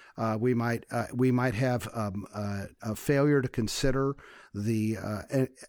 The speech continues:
economic consequences of, of exactly what would occur, the, the public health consequences of having an inadequate supply of affordable and reliable power. So no, people don't want that. Uh, people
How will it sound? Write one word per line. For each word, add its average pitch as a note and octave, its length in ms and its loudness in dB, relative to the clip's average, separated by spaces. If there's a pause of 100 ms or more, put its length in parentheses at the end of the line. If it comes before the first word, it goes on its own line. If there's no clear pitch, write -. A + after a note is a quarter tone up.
economic B2+ 420 0
consequences A#2+ 760 -2
of, G#2+ 140 -2 (140)
of A#2+ 160 0
exactly A#2+ 480 -2
what A#2+ 180 -2
would A#2 120 -2
occur, C#3 460 0
the, F#2 300 -6 (340)
the G#2 120 -2
public A#2+ 320 0
health C#3+ 320 0
consequences C#3+ 760 0
of G2 120 -4
having A#2+ 280 0
an G#2 100 0
inadequate A#2+ 500 0
supply A#2+ 480 0 (320)
of B2 80 2
affordable A#2+ 520 4
and A2 120 2
reliable A2 380 -2
power. A2+ 340 6
So - 120 -2
no, C3 100 4
people B2+ 240 4
don't A2+ 180 0
want G#2+ 220 -4
that. A#2 360 -2 (720)
Uh, C#3 140 2 (1080)
people G3+ 420 2